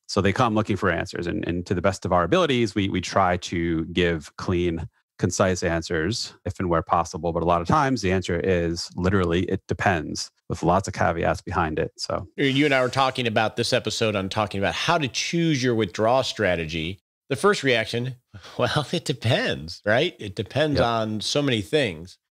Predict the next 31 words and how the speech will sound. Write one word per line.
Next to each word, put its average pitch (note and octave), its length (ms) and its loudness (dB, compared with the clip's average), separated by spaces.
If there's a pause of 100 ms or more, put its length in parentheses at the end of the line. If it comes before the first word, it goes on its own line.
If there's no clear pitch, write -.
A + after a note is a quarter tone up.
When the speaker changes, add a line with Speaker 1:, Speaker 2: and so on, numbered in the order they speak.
(260)
Speaker 2:
Do C3+ 140 4
you B3 160 4
think A#3+ 240 0
it, B2+ 340 0
on B2+ 200 2
this C3 140 2
show, A#2+ 280 2
we C3 180 0
answer G#2+ 320 0
tons A2 300 -2
of G#2 60 -2
questions. G#2 480 -2
On G2 200 2
your F#2 160 2
lives, F#2+ 380 2
you F#2+ 100 0
answer F2 340 -2
tons F2 320 -2
of F2 80 -4
questions. D#2+ 640 -4 (220)
Do C#3+ 100 4
you G#3+ 180 2
think A#3 220 2
it's E3+ 200 0
helpful E3 880 0 (200)
when C3 160 0
people D3+ 320 0
are B2+ 140 4
asking A#2+ 480 0
these G2+ 480 0 (260)
tactical A#2+ 1040 0